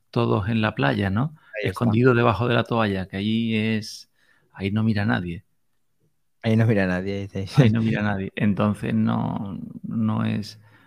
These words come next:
Speaker 1: no creo. De todas maneras es sorprendente cómo aguanta el watch, incluso con la arena, con el esto, cómo, cómo, cómo se defiende.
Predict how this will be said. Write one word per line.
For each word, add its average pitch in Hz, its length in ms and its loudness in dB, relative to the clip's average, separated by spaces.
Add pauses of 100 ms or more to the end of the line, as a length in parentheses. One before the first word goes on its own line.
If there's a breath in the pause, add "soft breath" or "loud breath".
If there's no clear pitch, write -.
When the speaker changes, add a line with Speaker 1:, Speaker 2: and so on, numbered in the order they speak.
(200 soft breath)
Speaker 1:
no 113 180 -2
creo. 107 600 -4 (960)
De 120 100 0
todas 113 160 0
maneras 131 220 4
es 120 60 -4
sorprendente 123 520 0
cómo 120 220 2
aguanta 113 340 0
el 107 80 0
watch, 113 260 -4 (380 soft breath)
incluso 110 420 -4
con 104 200 -4
la 95 120 -2
arena, 131 400 0
con 107 200 -2
el 101 120 -2
esto, 113 260 -8
cómo, 117 380 -2
cómo, 113 360 -6
cómo 117 200 -4
se 113 120 -6
defiende. 110 520 -4